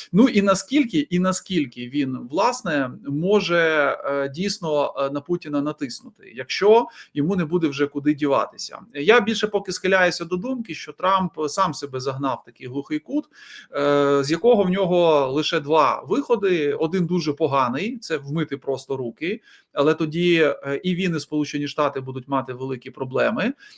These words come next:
е, іміджеві і не тільки, е, політичні, геополітичні. І другий, це, власне, таки тиснути на Росію і хоча б не прямо, але,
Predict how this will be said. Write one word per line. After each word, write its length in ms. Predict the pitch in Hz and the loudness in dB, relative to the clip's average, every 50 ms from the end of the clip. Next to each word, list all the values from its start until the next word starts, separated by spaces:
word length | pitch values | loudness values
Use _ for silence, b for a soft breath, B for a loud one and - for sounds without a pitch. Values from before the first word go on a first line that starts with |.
| B B | B B
е, 100 | 143 135 | -4 -2
іміджеві 720 | 147 190 233 220 214 190 151 151 151 147 143 139 135 120 | 2 4 6 6 6 4 2 2 2 2 2 2 0 0
і 60 | 143 143 | 0 0
не 120 | 143 143 | 0 0
тільки, 440 | 139 - 147 135 131 131 - 127 127 | 0 0 -2 -2 -2 -4 -8 -6 -4
е, 260 | 123 123 123 120 - - 123 131 127 - | -2 0 0 -2 -2 -2 -4 -4 -4 -2
політичні, 600 | - 139 139 139 - 208 220 196 - - 147 135 | -2 0 0 0 0 2 0 0 0 -2 -2 0
геополітичні. 920 | 127 151 185 190 180 160 - 156 147 147 143 - 139 131 120 - - 127 123 | 4 6 6 6 4 2 0 0 0 0 0 -2 -4 -4 -4 -6 -6 -6 -8
І 160 | 127 - 165 | -6 -4 -4
другий, 360 | 151 160 233 294 320 254 233 | 0 4 4 6 6 6 4
це, 180 | 214 - 220 233 | 2 4 4 4
власне, 420 | 214 180 185 208 214 214 214 202 | 4 4 4 2 2 2 0 -4
таки 280 | 175 - 175 - - 190 | -4 -4 -6 -6 -6 -4
тиснути 460 | 190 208 202 - - - 131 131 131 | 0 0 0 0 -2 -6 -8 -8 -6
на 140 | 127 127 131 | -4 -2 -2
Росію 640 | 151 156 - - 247 269 269 247 226 190 165 143 139 | -2 -2 -2 -2 -2 -2 0 2 2 4 4 2 0
і 320 | 156 147 156 165 175 165 | -2 -4 -6 -4 -4 -4
хоча 380 | 156 - 160 147 - 175 175 165 | -4 -6 -8 -6 0 0 0 0
б 100 | 156 147 | 0 -2
не 140 | 147 160 156 | -4 -4 -4
прямо, 580 | - 185 190 208 220 214 196 175 156 147 - - | -2 2 2 4 4 4 4 2 2 2 2 0
але, 460 | 143 143 151 160 175 180 180 165 | 0 2 2 4 4 4 4 2